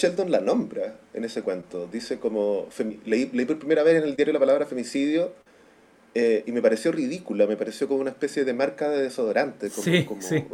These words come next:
Speaker 1: como aséptica, ¿cachai?
Speaker 2: Sí, efectivamente. Sí,
Speaker 1: Y
Speaker 2: está en el cuento esa, esa palabra.
Speaker 1: Mm. Y yo nunca la había escuchado, ¿cachai? Nunca la había leído. Y
Speaker 2: Mm.
Speaker 1: después, tristemente, ¿no? Después, tristemente, o, o quizá,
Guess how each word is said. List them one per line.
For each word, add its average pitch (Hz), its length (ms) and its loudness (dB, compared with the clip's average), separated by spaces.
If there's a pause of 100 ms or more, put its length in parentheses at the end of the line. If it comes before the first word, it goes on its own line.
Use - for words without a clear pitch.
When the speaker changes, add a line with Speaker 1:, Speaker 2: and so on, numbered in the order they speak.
(120)
Speaker 1:
como 107 200 2
aséptica, 110 680 -2
¿cachai? - 400 -8
Speaker 2:
Sí, 156 200 -2
efectivamente. 143 580 -4 (800)
Sí, 131 60 -6
Speaker 1:
Y 110 640 -6 (100)
Speaker 2:
está 127 120 0
en 156 60 2
el 156 80 -2
cuento 135 240 -4
esa, 127 200 -8
esa 120 140 -12
palabra. 113 280 -8 (1600)
Speaker 1:
Mm. 196 140 2 (1000)
Y 127 40 4
yo 185 100 8
nunca - 160 6
la 120 60 10
había 110 80 6
escuchado, 101 400 2 (160)
¿cachai? - 320 -14
Nunca 101 180 -10
la 98 80 0
había 127 100 0
leído. 104 200 -2 (320)
Y - 40 -2
Speaker 2:
Mm. 151 40 0
Speaker 1:
después, 240 320 2 (280)
tristemente, 123 520 0
¿no? 117 160 -2
Después, 131 240 -4
tristemente, 147 500 -4 (1120)
o, 135 100 6
o 127 140 -2
quizá, 120 380 4